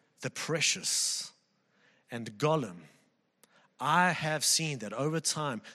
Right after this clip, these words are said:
the more I put work at the center of my life, as much as I love it in the short term, it destroys me in the long term. And look, I put my wife at the center.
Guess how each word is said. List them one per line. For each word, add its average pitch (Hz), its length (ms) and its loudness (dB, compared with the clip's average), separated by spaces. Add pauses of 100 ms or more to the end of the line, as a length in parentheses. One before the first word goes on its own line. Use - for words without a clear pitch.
the 123 80 -6
more 156 300 2
I 151 40 0
put 123 180 -8
work 131 380 0
at - 60 -8
the 113 80 -10
center 147 340 -2
of 127 100 -6
my 127 140 -4
life, 120 460 -4 (360)
as 117 160 -4
much 156 200 0
as 185 80 2
I 196 80 8
love 175 240 6
it 170 60 4
in 165 80 2
the 165 80 2
short 170 300 0
term, 110 260 -2 (180)
it - 80 -18
destroys 147 560 0
me 127 140 -6
in 117 60 -6
the 95 80 -10
long 104 220 -8
term. 80 280 -8 (3250)
And 135 380 -2
look, 147 260 2
I 123 120 -2
put 131 180 -6
my 147 120 2
wife 170 360 4
at 120 80 -8
the 117 80 -6
center. 107 480 -2